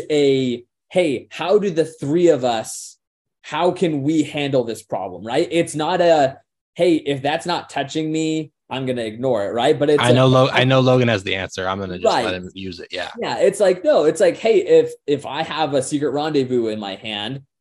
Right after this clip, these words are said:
Speaker 1: I'm gonna choose not the person in the lead, obviously, but hey, you and me, we're each gonna draw three cards. Let's see if we can together try to find an answer," right?
Speaker 2: Or
Speaker 1: And
Speaker 2: very often you'll say, "Hey, like, this is a Logan special.
Speaker 1: Yeah.
Speaker 2: If I take care of this, it's gonna take all my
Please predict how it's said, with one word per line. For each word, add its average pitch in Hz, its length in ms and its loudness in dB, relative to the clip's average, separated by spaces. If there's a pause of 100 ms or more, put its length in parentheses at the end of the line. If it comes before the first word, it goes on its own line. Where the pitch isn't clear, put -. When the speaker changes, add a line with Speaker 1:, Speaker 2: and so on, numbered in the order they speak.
Speaker 1:
I'm 156 140 -4
gonna 170 160 2
choose 165 560 -2
not 127 300 -8
the 143 80 -8
person 127 300 -4
in 110 60 -10
the 107 60 -10
lead, 107 180 -8
obviously, 107 600 -6
but 139 180 -2
hey, 185 360 -2
you 160 120 0
and 165 80 0
me, 180 120 2
we're 156 100 0
each 156 180 -2
gonna 151 100 -2
draw 139 140 0
three 139 240 -2
cards. 135 380 -2 (240)
Let's 165 200 2
see 196 80 -2
if 165 80 -2
we 165 120 2
can 143 180 -4
together 143 460 -2
try 135 160 -6
to 117 80 -6
find 117 200 -8
an 113 100 -14
answer," 110 460 -10
right? 113 400 -4 (220)
Speaker 2:
Or 147 140 8
Speaker 1:
And 131 80 4
Speaker 2:
very 143 280 6
often 131 360 2
you'll 117 180 2
say, 101 540 -2 (260)
"Hey, 107 480 -2
like, 101 140 -6
this 107 160 -6
is 92 100 -2
a 90 80 -4
Logan 87 380 -4
special. 82 480 -6 (140)
Speaker 1:
Yeah. 123 260 -2
Speaker 2:
If 139 240 4
I 123 200 4
take 139 280 -2
care 123 220 2
of 104 80 -2
this, 101 200 -4
it's 110 140 -12
gonna 139 180 0
take 110 300 -4
all 95 100 -2
my 92 140 -6